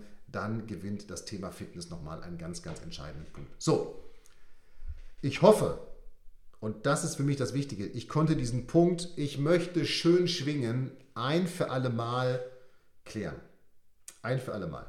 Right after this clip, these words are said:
Wenn ich mir das Thema Lobwedge angucke, glaube ich nicht dran, dass wir es einfach <laughs> mal geklärt haben, wenn ich ganz ehrlich bin. Aber nochmal, der wichtige Punkt, der, beim, der rüberkommen muss und den ich rüberbringen wollte, ist,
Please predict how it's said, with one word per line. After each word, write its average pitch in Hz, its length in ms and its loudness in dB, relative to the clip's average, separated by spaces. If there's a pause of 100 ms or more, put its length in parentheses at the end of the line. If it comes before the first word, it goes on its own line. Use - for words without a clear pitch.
Wenn 120 140 -2
ich 123 80 -4
mir 131 60 2
das 127 100 0
Thema 139 200 0
Lobwedge 139 380 0
angucke, 120 320 -4
glaube 110 240 -2
ich 107 80 -6
nicht 170 200 0
dran, 151 200 -2
dass 135 160 -2
wir 135 60 -4
es 113 80 -4
einfach 131 260 -2
<laughs> 117 100 -2
mal 147 140 6
geklärt 160 680 4
haben, 135 220 4
wenn 135 140 4
ich 123 180 -2
ganz 127 160 -4
ehrlich 117 320 -2
bin. 113 200 -2 (340)
Aber 131 180 2
nochmal, 113 300 0 (420)
der 123 140 4
wichtige 170 300 6
Punkt, 160 260 4
der, 127 100 6
beim, 123 320 2
der 123 180 2
rüberkommen 131 520 6
muss 151 180 4
und 131 100 -4
den 123 120 0
ich 110 100 -4
rüberbringen 113 420 2
wollte, 104 200 0
ist, 90 240 -8